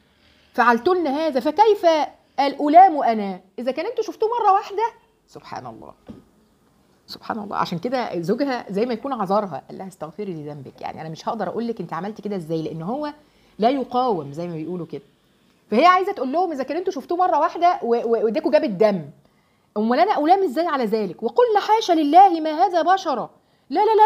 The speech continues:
احنا، انت ما عليكيش لوم أبدا بعد اللي احنا شفناه. ليه؟ هم ما شافوش أصلا بشر شكله كده، ولا قريب منه، لأنه عليه السلام كان قد أعطي شطر الحسن،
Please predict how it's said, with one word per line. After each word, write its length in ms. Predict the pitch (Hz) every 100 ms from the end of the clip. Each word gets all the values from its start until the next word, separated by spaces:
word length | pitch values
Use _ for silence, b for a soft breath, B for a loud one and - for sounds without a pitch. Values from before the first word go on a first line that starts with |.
| 427
احنا، 300 | 339 330 311
انت 180 | 311 302
ما 100 | 311
عليكيش 360 | 302 392 415
لوم 160 | 403 415
أبدا 400 | 330 349 294 269
بعد 200 | 269 262
اللي 100 | 269
احنا 160 | -
شفناه. 500 | 285 254 254 311 247 - b b b
ليه؟ 380 | 208 220 214 190
هم 140 | 202 214
ما 120 | 202
شافوش 280 | 202 - -
أصلا 340 | - - 233
بشر 180 | 240 247
شكله 320 | - - 202
كده، 160 | 214 208 _ _ b b
ولا 260 | 233 330 381
قريب 360 | 302 339 311 233
منه، 300 | 269 208 -
لأنه 240 | 143 156 151
عليه 240 | 160 247
السلام 340 | 220 214 262
كان 220 | 247 254 240
قد 280 | 226 190
أعطي 320 | 262 285 247 226
شطر 280 | 320 -
الحسن، 460 | 240 - 359 -